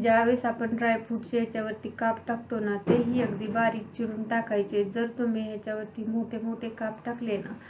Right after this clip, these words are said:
तर ही वडी निघताना आपली व्यवस्थित निघणार नाही, तुटली जाते. तर इथे बघा, आता मी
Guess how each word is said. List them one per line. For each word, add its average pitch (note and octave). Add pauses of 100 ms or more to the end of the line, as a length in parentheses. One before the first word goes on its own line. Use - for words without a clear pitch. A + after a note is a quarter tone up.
(440)
तर B3
ही C4 (320)
वडी A#3+
निघताना A#3
आपली A3
व्यवस्थित A3+
निघणार G#3+
नाही, G3+ (220)
तुटली A3+
जाते. G#3+ (220)
तर A3
इथे A#3
बघा, A#3
आता G#3+
मी A3